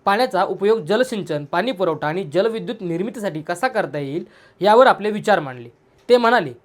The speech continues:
"पाणी आणि महापूर विनाशकारी आहेत असे न समजता त्याचा योग्य विनियोग केला पाहिजे." त्यांनी सुचवले की नद्यांवर ठिकठिकाणी धरणे बांधून अतिरिक्त पाणी अडवले गेले पाहिजे,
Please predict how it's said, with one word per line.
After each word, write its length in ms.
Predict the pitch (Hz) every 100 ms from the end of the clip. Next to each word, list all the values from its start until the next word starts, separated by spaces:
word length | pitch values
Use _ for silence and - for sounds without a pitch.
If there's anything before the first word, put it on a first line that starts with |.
| _ _ _
"पाणी 280 | 214 214 302
आणि 200 | 254 240
महापूर 520 | 214 170 220 185 156 170 -
विनाशकारी 460 | 196 240 - 170
आहेत 200 | 147 120 -
असे 240 | 185 180 247
न 100 | 254
समजता 420 | 247 190 175 170
त्याचा 240 | 185 175
योग्य 400 | 185 220 214 160 135 - - -
विनियोग 440 | 160 233 262 269 190
केला 180 | 175 151
पाहिजे." 320 | 135 131 120 120 _ _ _ -
त्यांनी 200 | 247 262
सुचवले 380 | 254 277 262
की 100 | 262
नद्यांवर 420 | 262 196 226 233 254
ठिकठिकाणी 720 | - 233 - 214 214 175 180 - _ _ 151
धरणे 300 | 190 226 277
बांधून 300 | 208 175 214 208
अतिरिक्त 380 | 240 277 220
पाणी 260 | 262 226 226
अडवले 380 | - 208 226 202
गेले 180 | 160 151
पाहिजे, 340 | 143 123